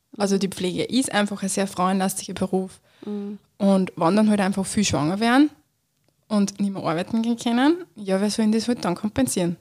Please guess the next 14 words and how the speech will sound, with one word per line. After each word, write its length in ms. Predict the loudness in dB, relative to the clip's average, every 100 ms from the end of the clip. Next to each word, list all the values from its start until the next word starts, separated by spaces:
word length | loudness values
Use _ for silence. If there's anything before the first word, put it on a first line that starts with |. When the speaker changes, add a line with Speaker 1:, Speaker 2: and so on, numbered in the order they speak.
| _
Speaker 1:
Und 180 | -4 -4 -4
sie 260 | -8 0
haben 160 | 2 2
schon 220 | 4 4
recht 340 | 4 0 -2 -4
mit 100 | -2
ihrem 240 | 0 0
Denken, 380 | 0 -2 -2 -2 -2
aber 120 | -2
es 100 | -2
ist 100 | 0
halt 100 | 0
einfach 260 | -2 -4 4
unfair. 540 | 8 8 6 -2 -4